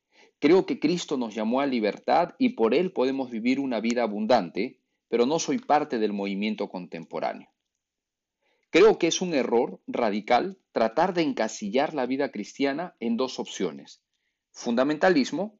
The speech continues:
o movimiento contemporáneo, cuando en realidad hay una sola opción, la bíblica. Aunque suene a frase cliché, y este concepto se ha-, se haya usado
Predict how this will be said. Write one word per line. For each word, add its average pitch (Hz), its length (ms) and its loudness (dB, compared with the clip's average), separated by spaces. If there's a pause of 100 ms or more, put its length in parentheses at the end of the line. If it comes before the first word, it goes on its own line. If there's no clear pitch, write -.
o 170 120 4
movimiento 127 540 2
contemporáneo, 92 800 -6 (760)
cuando 127 240 4
en 127 80 4
realidad 123 540 2
hay 143 180 0
una 151 220 -2
sola 127 300 0
opción, 95 500 -4 (320)
la 107 240 2
bíblica. 92 580 -2 (960)
Aunque 127 300 4
suene 208 300 2
a 143 60 0
frase 160 440 -2
cliché, 117 520 -2 (320)
y 117 200 4
este 165 220 2
concepto 131 580 -2
se 127 180 -2
ha-, 151 140 -2
se - 400 -2
haya 156 200 4
usado 117 640 2